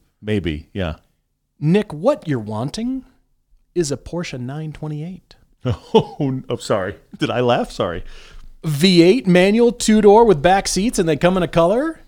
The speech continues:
Speaker 1: Yeah, okay, I see it. All right. I
Speaker 2: Porsche
Speaker 1: mean,
Speaker 2: built one of those a long time ago. So
Speaker 1: yeah.
Speaker 2: did Ferrari. It's called the
Speaker 1: Mm-hmm.
Speaker 2: Mondial.
Speaker 1: Easy,
Speaker 2: V eight
Speaker 1: easy.
Speaker 2: manual, two-door, back seats, and comes in a color.
Speaker 1: This is not a car debate for you, Paul. <laughs>
Speaker 2: I am not suggesting those.
Speaker 1: <laughs>
Speaker 2: I just wanted to put it out there that
Speaker 1: That's a
Speaker 2: those cars,
Speaker 1: great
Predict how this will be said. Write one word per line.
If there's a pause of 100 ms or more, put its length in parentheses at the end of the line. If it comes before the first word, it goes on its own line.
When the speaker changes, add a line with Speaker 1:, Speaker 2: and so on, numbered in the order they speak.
(640)
Speaker 1:
Yeah, (160)
okay,
I
see
it.
All
right.
I
Speaker 2:
Porsche
Speaker 1:
mean,
Speaker 2:
built
one
of
those
a
long
time
ago.
So
Speaker 1:
yeah.
Speaker 2:
did
Ferrari.
It's
called
the
Speaker 1:
Mm-hmm.
Speaker 2:
Mondial.
Speaker 1:
Easy, (180)
Speaker 2:
V
eight
Speaker 1:
easy.
Speaker 2:
manual,
two-door,
back
seats,
and
comes
in
a
color. (120)
Speaker 1:
This
is
not
a
car
debate
for
you,
Paul. (240)
<laughs>
Speaker 2:
I
am
not
suggesting
those.
Speaker 1:
<laughs>
Speaker 2:
I
just
wanted
to
put
it
out
there
that
Speaker 1:
That's
a
Speaker 2:
those
cars,
Speaker 1:
great